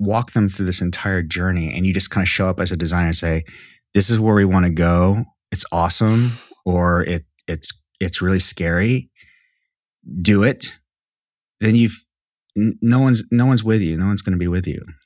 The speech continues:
you really have to walk them through that entire journey and explain to them the whys of where your,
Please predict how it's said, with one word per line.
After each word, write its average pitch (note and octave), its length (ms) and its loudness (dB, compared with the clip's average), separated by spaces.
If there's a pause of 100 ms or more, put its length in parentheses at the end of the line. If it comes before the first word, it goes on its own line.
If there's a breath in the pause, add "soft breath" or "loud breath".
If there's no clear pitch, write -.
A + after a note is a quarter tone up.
(220)
you A2 120 0
really B2 220 4
have G#2 160 0
to - 120 -6
walk F#2 340 -2
them F2 140 -2
through F#2 160 -2
that F2 160 -4
entire F2 260 -4
journey D#2+ 460 -4
and E2 100 -6
explain G2 420 -2
to F#2+ 60 -8
them F2+ 180 0
the E2+ 220 -2
whys F#2 520 0
of F2 160 -8
where E2+ 160 -2
your, D#2+ 340 -4